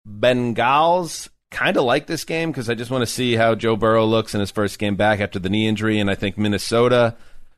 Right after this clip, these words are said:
who I think I picked them for the playoffs on N F L dot com, um, you're gonna wanna go to Minnesota and take care, or to Cincinnati and take care of business here. Their offense was shaky,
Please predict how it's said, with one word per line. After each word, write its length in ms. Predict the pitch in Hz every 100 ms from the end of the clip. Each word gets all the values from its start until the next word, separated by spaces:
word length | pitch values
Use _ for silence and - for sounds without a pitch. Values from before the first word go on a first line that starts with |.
| _
who 420 | 117 110 107 107 -
I 120 | 117 - -
think 180 | -
I 60 | -
picked 260 | - 175 -
them 140 | 104
for 100 | 98
the 80 | 92
playoffs 520 | - 98 92 110 101
on 80 | 90
N 120 | 92
F 100 | 90
L 120 | 98
dot 240 | 90 87 -
com, 340 | 98 95 95 - _ - -
um, 560 | 101 98 92 90 90 98 -
you're 100 | 147
gonna 140 | 139
wanna 260 | 123 120 117
go 100 | 110
to 80 | 104
Minnesota 380 | 104 95 110 98
and 100 | 92
take 160 | 101
care, 300 | 90 101 107
or 220 | 104 95 92
to 160 | 92
Cincinnati 520 | - 101 - 98 95
and 80 | 90
take 200 | 92 101
care 200 | 92 98
of 100 | 92
business 380 | 90 101 98 90
here. 160 | 104 101
Their 160 | 113 113
offense 520 | 131 143 131 104 -
was 140 | 98
shaky, 640 | - 113 131 - 101 87